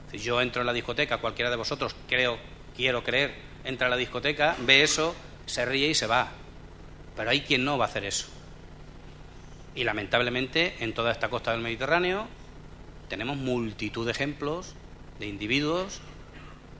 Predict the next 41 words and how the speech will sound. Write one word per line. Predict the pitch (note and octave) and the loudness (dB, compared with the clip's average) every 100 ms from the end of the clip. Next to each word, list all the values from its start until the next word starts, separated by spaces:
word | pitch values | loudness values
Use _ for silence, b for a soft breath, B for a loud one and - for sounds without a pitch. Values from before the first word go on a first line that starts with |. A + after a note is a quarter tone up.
| - - | -14 -12
pues, | G2+ | -6
que | G#2+ | -2
han | A#2+ | 0
hecho | - | 0
lo | G#2+ | -2
que | A2+ | -2
han | B2+ | -2
hecho | D3 A2+ | -2 -2
con | A#2 | 0
niñas, | E3+ E3+ F#3 G#3+ - - - - - - - - - - - - - - | 2 4 2 0 -6 -12 -16 -16 -16 -16 -16 -16 -16 -16 -16 -16 -16 4
antes | D3 F3 E3 D#3 D3 | 8 8 6 2 2
incluso | C3 E3+ D3+ | 2 0 2
de | A2+ | 4
las | G#2+ | 4
redes | B2+ C3 | 2 0
sociales, | D#3 F3 F3 G3 | -2 0 2 2
contactando | - C#3 A2+ - C3+ D3+ | 0 -4 -4 -2 -2 0
con | D3+ | 0
ellos | E3 E3 | 0 0
de | |
una | C#3+ | 0
forma | D#3+ D#3+ | 0 0
muy | D3 | 0
sencilla, | B2 A2+ F#3+ C3 | -2 -2 -2 0
cara | A2+ | 2
a | A2 | 4
cara. | E3 B2 - - - - - - - - - | 4 4 0 -12 -14 -16 -16 -16 -16 -2 8
Hoy | D#3+ E3 | 10 10
día | F3 D#3 | 8 6
que | A#2 | 4
no | B2+ | 0
se | C3+ | 2
puede | C#3+ | 2
hacer | C#3 | 4
cara | C#3 C3+ | 4 2
a | |
ca-, | C#3 | 0
que | - | -6
se | G#2+ | -4
pueden | C#3 C#3 - | -2 0 -2
hacer | - C#3 | 2 0